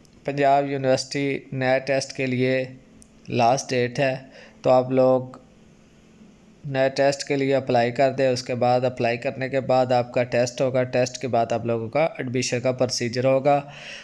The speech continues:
आप लोगों के साथ detail से share करता हूँ कि आप लोगों ने कैसे apply करना है। ये आप लोगों के साथ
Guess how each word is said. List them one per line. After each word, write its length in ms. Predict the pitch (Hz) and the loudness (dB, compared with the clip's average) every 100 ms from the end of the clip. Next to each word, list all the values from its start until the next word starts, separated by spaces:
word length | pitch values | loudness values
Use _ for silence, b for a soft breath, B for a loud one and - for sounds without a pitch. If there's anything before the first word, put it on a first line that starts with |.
| B | B
आप 120 | - 151 | -2 0
लोगों 220 | 170 165 | 0 0
के 60 | |
साथ 200 | 170 175 | -2 -2
detail 400 | 165 143 143 143 | -2 -4 -2 -2
से 160 | 151 160 | -2 -6
share 240 | - 147 | -4 -6
करता 320 | 151 147 139 143 | -2 -2 2 2
हूँ 140 | 139 | 2
कि 80 | 139 | 2
आप 160 | 131 | 0
लोगों 200 | 131 127 | 0 0
ने 120 | 131 139 | 0 -2
कैसे 340 | 127 120 127 | -2 -4 -4
apply 280 | 123 120 120 | -4 -2 -2
करना 320 | 120 123 131 | -2 -4 -4
है। 160 | 139 135 | -2 0
ये 160 | 131 | 2
आप 220 | 147 139 139 | 4 2 2
लोगों 260 | 131 131 | 0 -2
के 140 | 127 131 | -4 -4
साथ 320 | - 123 127 | -2 -2 -2